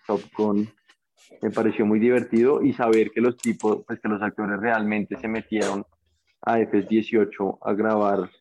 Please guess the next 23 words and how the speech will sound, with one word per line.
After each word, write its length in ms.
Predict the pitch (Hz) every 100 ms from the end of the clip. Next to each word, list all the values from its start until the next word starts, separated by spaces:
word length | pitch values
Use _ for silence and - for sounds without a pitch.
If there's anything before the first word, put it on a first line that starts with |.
| - - - - -
y 220 | 110 101 98
demás, 480 | 98 95 - - - _ _ _ _ _ _ _ 131
eh, 380 | 98 98 - -
lo 160 | 107
disfruté 400 | 104 98 98 98
mucho, 240 | 98 92 - _ _
creo 200 | - 107
que 100 | 95
vale 140 | 113 107
la 100 | 104
pena, 200 | 104 98
y 300 | - 117 113
no 180 | 101 113
me 100 | 113
la 100 | 127
vi 140 | 123 113
una 140 | 110
vez, 120 | 107
me 120 | 104
la 100 | 104 104
vi 120 | 107
dos 180 | 107 104
veces, 340 | 107 92 90